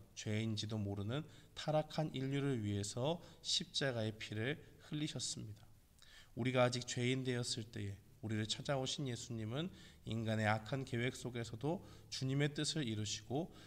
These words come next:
그 십자가의 고통 속에서 우리의 죄를 용서하시고 우리에게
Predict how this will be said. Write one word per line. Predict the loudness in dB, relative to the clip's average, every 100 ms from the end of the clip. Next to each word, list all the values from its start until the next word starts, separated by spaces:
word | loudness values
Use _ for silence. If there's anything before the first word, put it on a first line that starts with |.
| -18 -6
그 | 2
십자가의 | 2 2 0 0 2 -2
고통 | -4 -4 -4
속에서 | -4 -4 -2 -2 -2 -2 -2 -6 -16 -12
우리의 | -6 0 2 0
죄를 | -2 0 0 0 -4 -16 -6
용서하시고 | -2 0 -2 -2 0 0 -4 -8 -14 -18 -20 -12 -6
우리에게 | 0 0 0 -2 -2